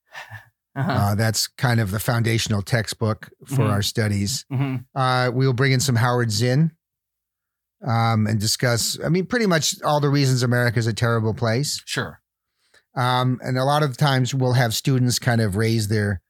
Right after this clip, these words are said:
Speaker 2: stupid little intellectual hands and say stuff like, you know, "Well, you know, America's terrible, you say, but how come so many people are trying to live here?"
Speaker 1: Mm-hmm.
Speaker 2: And so obviously that's an F. <laughs>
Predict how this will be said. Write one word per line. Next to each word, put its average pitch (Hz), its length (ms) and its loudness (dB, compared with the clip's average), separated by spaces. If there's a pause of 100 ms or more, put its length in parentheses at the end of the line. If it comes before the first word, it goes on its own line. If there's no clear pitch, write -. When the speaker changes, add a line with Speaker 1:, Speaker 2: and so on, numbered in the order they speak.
(240)
Speaker 2:
stupid 113 400 -2
little 113 180 0
intellectual 113 540 0
hands 110 400 2
and 98 100 -2
say 117 200 0
stuff 113 360 -2
like, 110 340 -2 (400)
you 117 80 0
know, 113 60 2
"Well, 120 320 0
you 127 80 -2
know, 113 80 0
America's 147 440 0
terrible, 170 320 2
you 139 160 2
say, 135 180 0
but 127 140 0
how 131 160 0
come 135 240 0
so 131 320 0
many 131 220 2
people 123 360 0
are 113 60 0
trying 120 320 0
to 117 100 0
live 123 240 0
here?" 90 380 -2 (180)
Speaker 1:
Mm-hmm. 131 300 0 (800)
Speaker 2:
And 117 340 2
so 127 140 0
obviously 120 380 0
that's 110 200 0
an 104 80 0
F. 95 380 -6 (280)
<laughs> - 640 -12